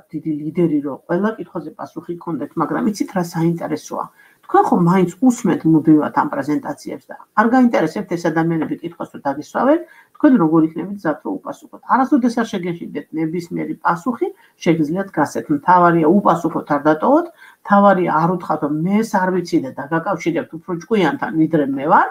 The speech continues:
ეს არ გააკეთოთ არასოდეს. გაეცით პასუხი, როგორც თქვენ გესმით, იმიტომ რომ თქვენ უკვე ხართ ინვესტორი და თქვენ ამ კითხვაზე თავის დროზე ინვესტორი რო ხდებოდით, პასუხი უკვე გქონდათ.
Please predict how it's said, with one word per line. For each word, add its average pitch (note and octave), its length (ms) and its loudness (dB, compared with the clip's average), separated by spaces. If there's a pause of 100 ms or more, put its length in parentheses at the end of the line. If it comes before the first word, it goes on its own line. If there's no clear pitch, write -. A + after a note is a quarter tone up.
(320)
ეს G3+ 200 0
არ F#3+ 160 0
გააკეთოთ D3+ 540 -4
არასოდეს. - 600 -8 (760)
გაეცით F3+ 420 4
პასუხი, F#3 420 0
როგორც F#3 300 0
თქვენ F#3 220 -6
გესმით, E3 540 -12
იმიტომ - 320 -12
რომ - 100 -12
თქვენ C4+ 280 0
უკვე - 240 -2
ხართ - 260 -14
ინვესტორი - 600 -16 (400)
და - 140 -8
თქვენ D4 300 2
ამ F#3 140 2
კითხვაზე - 420 -14
თავის D#3+ 340 0
დროზე B2+ 280 -8
ინვესტორი D3 480 -8
რო C4+ 120 -10
ხდებოდით, G#3+ 500 -2
პასუხი - 480 -4
უკვე G3+ 240 -4
გქონდათ. B2+ 540 -8